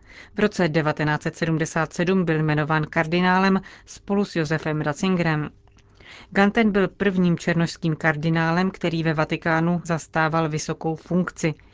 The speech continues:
V roce devatenáct set osmdesát čtyři ho Jan Pavel druhý jmenoval prefektem Kongregace pro biskupy, kde pracoval dalších čtrnáct let.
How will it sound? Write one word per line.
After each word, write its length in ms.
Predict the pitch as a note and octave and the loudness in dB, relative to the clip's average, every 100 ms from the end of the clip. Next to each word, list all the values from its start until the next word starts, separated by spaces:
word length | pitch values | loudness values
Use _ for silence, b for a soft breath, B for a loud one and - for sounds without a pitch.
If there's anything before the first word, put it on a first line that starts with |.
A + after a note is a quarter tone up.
| B B B B | B B B B
V 60 | |
roce 280 | F3 E3 E3+ | -4 -2 -2
devatenáct 500 | D#3+ D3+ D3+ D3+ D3+ | 0 0 0 0 -2
set 140 | D#3 D3+ | -4 -8
osmdesát 580 | D#3+ D#3+ E3 - D#3+ | -6 -4 -2 -2 -4
čtyři 380 | - - E3+ F#3+ | -6 -6 -2 0
ho 120 | F#3 | 0
Jan 200 | F#3 F3+ | 0 0
Pavel 280 | F3 F#3+ G3 | -2 0 0
druhý 340 | F3 F#3+ F3 E3+ | 0 0 2 2
jmenoval 420 | E3 E3 E3 D#3+ | 2 0 0 -2
prefektem 640 | - E3 F#3 F3 F#3+ F#3+ | -2 -4 -4 -4 -2 -2
Kongregace 600 | F#3+ D#3+ D#3+ D#3 D#3 D#3+ | 0 -2 -2 -2 -4 -4
pro 200 | - D#3 | -4 -4
biskupy, 560 | D#3+ - - E3+ F#3+ F#3 B B B | -4 -6 -8 -4 -4 -4 B B B
kde 160 | - G3 | -2 -2
pracoval 540 | - G3 G#3+ G#3 G#3 | 0 -4 -2 0 0
dalších 460 | F3+ D#3+ D#3 D#3+ - | 0 -2 -4 -8 -8
čtrnáct 680 | - - D#3 D3+ D3 - D#3+ | -10 -6 -2 -2 -4 -8 -4
let. 320 | D#3 D3+ | -4 -4